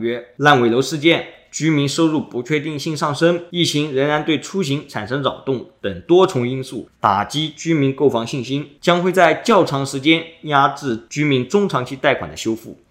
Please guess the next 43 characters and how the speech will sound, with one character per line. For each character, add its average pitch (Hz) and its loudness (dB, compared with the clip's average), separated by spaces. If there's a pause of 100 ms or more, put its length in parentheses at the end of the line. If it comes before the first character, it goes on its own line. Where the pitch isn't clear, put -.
(200)
整 120 0
体 165 4
来 95 -2
看， 107 -8 (340)
金 185 2
融 165 6
机 165 -2
构 - 4
不 139 0
缺 127 2
乏 113 2
流 101 -2
动 107 -8
性， 107 -8 (160)
但 143 6
流 123 4
动 147 0
性 147 -2
从 135 -10
金 160 -2
融 143 0
机 147 -6
构 156 2
流 107 -2
向 123 0
实 117 -10
体 135 0
经 135 -2
济 151 0
的 131 2
难 104 -2
度 - -6 (240)
仍 123 -2
然 107 -2
较 98 -6
大， 101 -14
未 180 8
来 139 4
可 120 -6
能 117 -6
还 117 -2
会 147 2
有 98 2